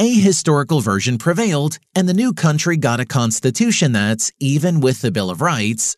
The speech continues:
opened the door for state treachery. And it impacted central banking almost immediately.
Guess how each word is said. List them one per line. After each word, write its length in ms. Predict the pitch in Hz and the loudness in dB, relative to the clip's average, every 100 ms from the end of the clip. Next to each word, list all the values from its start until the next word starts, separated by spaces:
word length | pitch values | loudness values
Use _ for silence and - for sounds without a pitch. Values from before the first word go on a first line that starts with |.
| - | -2
opened 380 | 131 135 175 | -2 0 -2
the 60 | 180 | 0
door 260 | 127 85 95 | 0 -2 -4
for 180 | - 135 | -2 -4
state 280 | - 82 82 | -4 -6 -4
treachery. 640 | - 131 - 71 - - _ _ _ _ _ _ _ _ - | -2 -2 -4 -8 -14 -20 _ _ _ _ _ _ _ _ -2
And 100 | 214 | 0
it 120 | 226 | 2
impacted 580 | 285 202 165 151 151 135 | 0 0 0 0 -2 -2
central 460 | - 147 156 190 | -2 -2 0 0
banking 420 | 151 127 135 170 170 | 0 -2 -2 -2 -2
almost 420 | 139 156 120 127 | 0 0 0 0
immediately. 680 | 160 165 202 190 104 - - | 0 0 2 0 -2 -10 -18